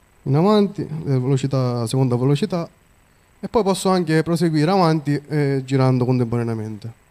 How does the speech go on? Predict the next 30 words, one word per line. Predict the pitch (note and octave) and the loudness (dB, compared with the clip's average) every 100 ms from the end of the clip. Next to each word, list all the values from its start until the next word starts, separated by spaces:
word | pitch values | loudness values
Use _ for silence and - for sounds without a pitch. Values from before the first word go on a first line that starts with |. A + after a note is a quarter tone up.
| _ _ _ _ - | _ _ _ _ -8
Come | B2+ | -4
potete | B2 C3+ E3 | -2 2 4
vedere. | F#3+ F#3 E3 - - - _ _ _ _ _ _ _ _ _ _ _ _ _ _ _ _ _ _ _ _ | 6 6 6 2 -8 -20 _ _ _ _ _ _ _ _ _ _ _ _ _ _ _ _ _ _ _ _
Oltre | A#3 A#3 G#3+ | -2 2 2
a | |
ciò | - E3+ E3+ | 2 0 0
è | F3+ | -4
stato | A3 F#3 | -6 -6
sviluppato | F#3 F#3+ F#3 E3+ E3 | -2 0 2 0 2
anche | E3 D#3 D3+ | 0 0 0
un, | D3+ C#3 E3 | 0 0 -2
eh, | D#3 D3+ | -2 -4
sistema | F3 E3 F3 | -4 -4 -4
di | D#3+ | -2
controllo | F#3+ G3 G#3 E3 | -4 -4 -4 -4
tramite | E3+ D#3+ C#3+ | -4 -4 -4
web | C#3 C3 | -4 -4
app | B2 A#2 - | -6 -8 -10
da-, | A#2 C3 B2 A#2+ - | -8 -6 -6 -8 -8
dal | C#3+ | -8
cellulare | C3+ C#3+ C3+ F3+ G3 C#3 | -6 -6 -6 -4 -6 -8
per | C#3+ C3 C#3 C3 - _ _ _ | -10 -8 -6 -8 -12 _ _ _
consentire | E3 D3+ F3 D#3+ | -8 -6 -4 -4
ad | |
esempio | D3 D#3 D3+ C#3+ | -4 -8 -8 -6
ai | C#3+ C3+ | -6 -6
caregiver | D3+ E3 D#3+ D#3 C#3 B2+ C3 | -4 -6 -2 -4 -2 -4 -4
di | C#3 C3+ B2+ B2 A#2+ A#2+ | -4 -4 -4 -6 -8 -10
spostare | - C#3 - D3 C3 | -12 -14 -10 -10 -8
la, | C3 C3 B2 A#2+ A#2 | -10 -10 -12 -12 -14